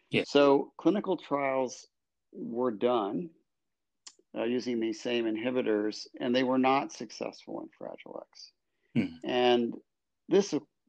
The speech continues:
Speaker 2: course, was a big disappointment. Um, but it's important, in my view, it's important that we don't throw the baby out with the bathwater.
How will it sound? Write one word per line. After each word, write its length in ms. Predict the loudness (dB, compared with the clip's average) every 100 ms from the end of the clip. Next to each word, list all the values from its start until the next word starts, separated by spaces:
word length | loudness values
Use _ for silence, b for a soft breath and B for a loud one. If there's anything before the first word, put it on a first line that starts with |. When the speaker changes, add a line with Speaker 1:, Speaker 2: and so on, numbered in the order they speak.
| -12
Speaker 2:
course, 280 | -4 -4 -4
was 180 | -6 -8
a 60 |
big 260 | -4 -4 -2
disappointment. 840 | -6 -8 -8 -6 -6 -6 -12 -14 -20 _ -10
Um, 440 | -6 -2 -2 -4 -8 _ _ _ _ _ _ _ _ _ _ 4
but 360 | 4 4 -2 -20 _ _ _ _ _ _ _ _ _ _ _ _ _ _ _ _
it's 420 | 0 0 -4 -14 _ _ _ -2
important, 800 | -2 -2 0 0 2 0 -2 2
in 120 | 4
my 260 | 4 4
view, 440 | 4 2 0 -2 -8 -8
it's 200 | -8 -4
important 560 | -6 -2 0 2 2 -2
that 100 | -2
we 120 | 0
don't 260 | 0 0
throw 220 | 0 2 2
the 120 | 2
baby 380 | 0 0 2 0
out 200 | -2 -4
with 120 | -10
the 80 | -10
bathwater. 720 | -4 -4 -4 -6 -10 -10